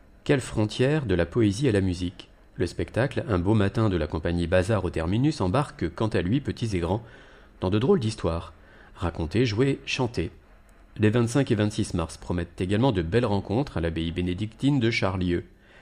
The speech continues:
Découvrez l'exposition Dans le jardin poussent des poèmes,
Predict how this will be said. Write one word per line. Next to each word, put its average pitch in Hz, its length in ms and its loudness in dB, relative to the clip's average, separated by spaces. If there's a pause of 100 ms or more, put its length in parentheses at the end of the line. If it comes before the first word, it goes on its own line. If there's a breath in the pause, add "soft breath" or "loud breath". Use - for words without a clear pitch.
(340 loud breath)
Découvrez 87 420 0
l'exposition 90 800 -2
Dans 85 160 0
le 80 140 -2
jardin 92 420 0
poussent 123 400 -4
des 82 220 0
poèmes, 156 400 2